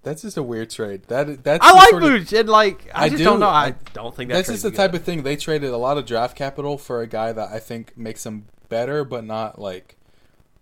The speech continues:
Speaker 1: a contender. Like, next season, if they're fully healthy, I could see them getting a five or six seed,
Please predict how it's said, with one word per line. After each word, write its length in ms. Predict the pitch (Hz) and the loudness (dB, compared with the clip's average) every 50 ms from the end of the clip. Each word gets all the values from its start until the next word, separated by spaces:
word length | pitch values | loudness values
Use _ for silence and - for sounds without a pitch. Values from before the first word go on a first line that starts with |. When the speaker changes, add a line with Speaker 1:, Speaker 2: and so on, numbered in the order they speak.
| _ _ _ | _ _ _
Speaker 1:
a 80 | - 104 | -20 -20
contender. 640 | - - 107 101 - 98 110 113 107 98 95 104 - _ _ _ _ _ _ _ - - - - - - _ - - | -20 -20 -18 -14 -12 -12 -10 -10 -10 -12 -12 -14 -16 _ _ _ _ _ _ _ -20 -20 -20 -20 -20 -20 _ -18 -12
Like, 160 | 123 117 113 | -12 -10 -10
next 280 | 113 120 135 139 139 - | -6 -6 -6 -6 -6 -6
season, 280 | - 160 147 139 143 | -6 -6 -6 -6 -8
if 120 | 131 117 - | -12 -10 -8
they're 120 | 147 131 | -8 -8
fully 360 | 127 - - 139 131 131 120 | -8 -8 -8 -8 -8 -8 -8
healthy, 320 | 117 120 123 127 - 127 123 | -6 -8 -8 -8 -8 -10 -10
I 60 | 113 | -10
could 180 | - - 123 | -10 -14 -16
see 120 | - - 123 | -12 -12 -12
them 140 | 117 110 113 | -12 -12 -14
getting 260 | 110 113 107 110 101 | -14 -14 -14 -14 -14
a 60 | 98 | -14
five 300 | - - 110 107 107 98 | -12 -8 -6 -6 -6 -8
or 80 | 101 95 | -10 -14
six 280 | - - 110 - - - | -16 -16 -16 -16 -16 -18
seed, 260 | - 92 92 98 | -18 -18 -20 -20